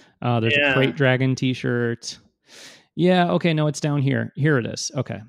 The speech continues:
Speaker 1: so below that, Mando Monday, all products inspired by last week's episode.
Speaker 2: Wow.
Speaker 1: And then it's, like, a million
Speaker 2: Okay, yeah,
Speaker 1: t-shirts.
Speaker 2: there we go.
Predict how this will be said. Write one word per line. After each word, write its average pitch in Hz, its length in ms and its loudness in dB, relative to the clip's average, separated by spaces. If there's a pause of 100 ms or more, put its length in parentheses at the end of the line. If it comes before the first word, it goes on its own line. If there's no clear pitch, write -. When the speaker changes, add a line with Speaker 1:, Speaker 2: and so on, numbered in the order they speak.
(140)
Speaker 1:
so 117 320 -4
below 123 380 2
that, 110 320 -2
Mando 139 240 2
Monday, 113 380 0
all 120 220 0
products 101 680 -4 (500)
inspired 127 480 -2
by 120 100 2
last 110 260 -2
week's 113 220 -8
episode. 95 560 -4
Speaker 2:
Wow. 95 200 -8 (560)
Speaker 1:
And 110 160 -2
then 104 280 -2
it's, 104 140 -8
like, 113 120 -4
a 107 40 -2
million 117 160 2
Speaker 2:
Okay, 135 100 4 (160)
yeah, 117 100 0
Speaker 1:
t-shirts. 104 280 2
Speaker 2:
there 190 180 6
we 160 120 0
go. 135 180 -4